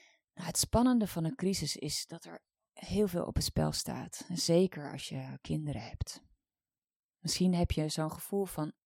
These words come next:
alles of niets. Er is ineens een soort zekerheid en weten dat alles zomaar ineens heel anders kan zijn. En dat geeft soms een hele grote opening.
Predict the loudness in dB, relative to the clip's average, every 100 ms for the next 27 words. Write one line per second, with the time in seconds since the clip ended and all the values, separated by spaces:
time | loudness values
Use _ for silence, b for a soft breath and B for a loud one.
0 | -4 0 0 -2 -8 -8 -6 -8 -10 _
1 | _ b b b b b b _ _ _
2 | _ -20 -8 -4 -4 -2 0 2 0 -2
3 | -6 -6 -6 -4 -2 -4 -8 -16 -10 -10
4 | -10 -14 -18 -14 -14 -14 -18 -6 -2 -2
5 | -4 -8 -10 -14 B B B -10 -10 -8
6 | -6 -4 -2 0 -2 -4 -4 -4 -4 -4
7 | -6 -6 -6 -6 -8 -10 -14 -16 -16 -16
8 | -16 -20 -20 _ _ _ b b b b
9 | b -10 -8 -6 -6 -6 -10 -8 -8 -8
10 | -8 -8 -10 -14 -12 -10 -8 -6 -6 -6
11 | -8 -8 -8 -12 -14 -16